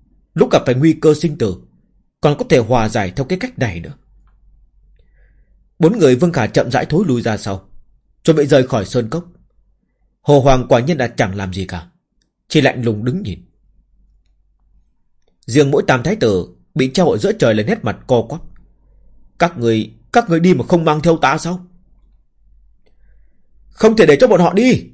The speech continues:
Hồ Hoàng, ngươi phải dùng máu của ta khai phong quỷ ấn kiếm. Ngươi phải dùng máu của ta khai phong quỷ thần kiếm. U Nguyệt kia là muội muội ta, máu của nàng cũng được hơn. Mẹ của nàng mang họ Quỷ, nàng vốn là Quỷ U Nguyệt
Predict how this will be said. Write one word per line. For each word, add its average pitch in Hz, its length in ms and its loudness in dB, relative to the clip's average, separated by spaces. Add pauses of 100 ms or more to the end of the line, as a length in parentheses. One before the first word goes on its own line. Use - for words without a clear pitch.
Hồ 147 260 4
Hoàng, 139 320 0 (460)
ngươi 214 120 4
phải - 120 4
dùng 143 180 2
máu 190 200 2
của 175 80 4
ta 143 140 2
khai 196 320 0
phong 196 200 0
quỷ 156 160 4
ấn 214 220 -2
kiếm. 247 340 2 (1120)
Ngươi 196 160 8
phải 151 100 4
dùng 123 160 2
máu 170 200 2
của 147 80 0
ta 127 240 0 (240)
khai 151 300 0
phong 175 240 2
quỷ 180 160 6
thần 123 160 -2
kiếm. 175 280 -6 (540)
U 208 180 4
Nguyệt 147 280 4
kia 196 100 6
là 151 60 4
muội 143 220 2
muội 170 200 4
ta, - 220 0 (520)
máu 156 220 4
của 156 100 2
nàng 135 260 2
cũng 262 180 -4
được 160 200 2
hơn. 214 160 4 (640)
Mẹ 123 300 -2
của 139 80 0
nàng 117 280 -2
mang 190 140 2
họ 147 180 -2
Quỷ, 123 240 -4 (460)
nàng 147 220 0
vốn 196 140 4
là 127 400 0 (200)
Quỷ 147 320 4
U 262 140 4
Nguyệt 139 200 4